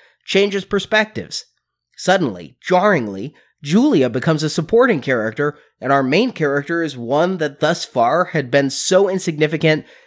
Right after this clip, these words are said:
she hasn't even been worth mentioning. Kirsty.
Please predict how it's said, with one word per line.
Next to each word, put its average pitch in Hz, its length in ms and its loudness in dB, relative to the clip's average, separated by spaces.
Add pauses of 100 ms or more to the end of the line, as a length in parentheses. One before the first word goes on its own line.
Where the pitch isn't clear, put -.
(160)
she - 200 -6
hasn't 180 340 -2
even 170 180 -2
been 165 180 0
worth 170 200 -2
mentioning. 156 560 -2 (460)
Kirsty. 226 480 -2